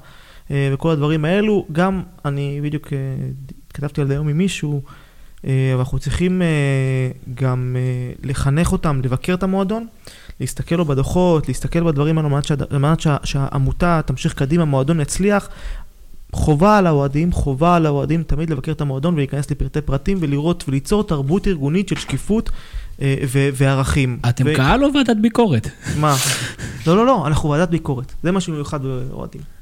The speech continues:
Speaker 1: הם חייבים לבקר את המועדון ולראות אם יש משהו, חריגה שם של הוועד המנהל מהכללים, מהתקנון, אם יש חריגה של הדירקטוריון מהתקנון, אם יש, אם יש פעולות לא תקינות שנעשות.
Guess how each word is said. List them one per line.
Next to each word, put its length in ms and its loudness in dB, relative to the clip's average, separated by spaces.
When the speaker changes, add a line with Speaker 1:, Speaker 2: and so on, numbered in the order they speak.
Speaker 1:
הם 80 -4
חייבים 360 0
לבקר 240 -2
את 100 -4
המועדון 340 0
ולראות 320 0
אם 120 0
יש 160 0
משהו, 320 2
חריגה 440 2
שם 260 -2
של 180 -2
הוועד 280 2
המנהל 360 2
מהכללים, 520 0
מהתקנון, 600 0
אם 80 4
יש 100 2
חריגה 280 4
של 120 -2
הדירקטוריון 640 2
מהתקנון, 600 -2
אם 120 0
יש, 260 0
אם 140 2
יש 280 2
פעולות 400 2
לא 60 0
תקינות 300 -2
שנעשות. 520 -4